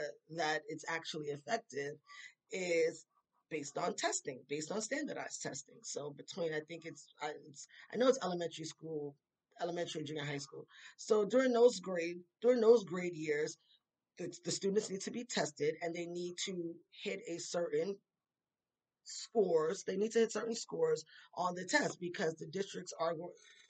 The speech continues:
the test scores are going to be, um, they're gonna be analyzed for individuals, and then they're gonna be analyzed for racial demographics, and then they're gonna be analyzed for districts. And so if you're not making these marks,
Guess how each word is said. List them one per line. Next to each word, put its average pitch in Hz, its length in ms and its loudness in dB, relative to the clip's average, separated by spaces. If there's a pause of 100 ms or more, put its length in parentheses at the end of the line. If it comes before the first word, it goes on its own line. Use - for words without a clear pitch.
the 196 100 0
test 262 280 2
scores 220 500 -2
are 175 140 4
going 180 280 -4 (120)
to 185 100 -8
be, 160 540 -8 (320)
um, 156 520 0 (500)
they're 214 120 10
gonna 233 140 8
be 208 180 -2
analyzed 196 640 2
for 170 100 -4
individuals, 196 840 2
and 196 180 -2
then 190 140 -4
they're 190 100 -6
gonna 180 180 -8
be 175 220 -12
analyzed 156 680 -2 (380)
for 160 560 0 (260)
racial 190 380 -2
demographics, 170 640 -2
and 180 100 0
then 190 80 -2
they're 180 100 -4
gonna 175 140 -2
be 165 220 -6
analyzed 156 520 2 (100)
for 151 340 2 (180)
districts. - 520 -4 (400)
And 190 200 2
so 180 480 4 (280)
if 175 160 -4
you're 208 200 8
not 190 260 4 (340)
making 196 380 2
these 175 260 -6
marks, 240 540 4